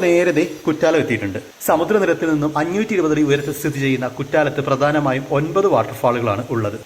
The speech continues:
പശ്ചിമഘട്ടത്തിലെ പൊതികൈ മലനിരകളിൽ നിന്നുള്ള വെള്ളമാണ് ഈ ഒഴുകി വരുന്നത്. കേരളത്തിൽ തെക്കു പടിഞ്ഞാറൻ മൺസൂൺ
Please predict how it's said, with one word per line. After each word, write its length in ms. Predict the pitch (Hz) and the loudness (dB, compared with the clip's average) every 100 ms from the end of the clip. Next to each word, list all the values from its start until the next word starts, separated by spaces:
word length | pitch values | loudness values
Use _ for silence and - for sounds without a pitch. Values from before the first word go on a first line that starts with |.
| - | -2
പശ്ചിമഘട്ടത്തിലെ 760 | 156 - 208 196 165 151 147 147 - | -2 0 0 2 2 0 0 0 2
പൊതികൈ 360 | 151 170 196 196 | 2 2 2 2
മലനിരകളിൽ 500 | 139 135 139 139 135 | 2 2 2 2 2
നിന്നുള്ള 240 | 135 131 127 127 | 2 2 0 0
വെള്ളമാണ് 460 | 120 139 123 110 131 - 135 | 0 2 2 0 -2 -4 -4
ഈ 40 | 151 120 | -2 -2
ഒഴുകി 260 | 110 120 107 | -2 -2 -2
വരുന്നത്. 280 | 101 101 92 - - - - - - - - - - - - - - - - - - 180 | -4 -8 -10 -16 -20 -20 -20 -20 -20 -20 -20 -20 -20 -20 -20 -20 -20 -20 -20 -20 -4 2
കേരളത്തിൽ 360 | 190 214 240 226 | 4 6 4 2
തെക്കു 220 | 175 190 | 2 2
പടിഞ്ഞാറൻ 360 | 190 185 190 185 | 2 4 2 2
മൺസൂൺ 320 | 160 156 156 | 0 0 0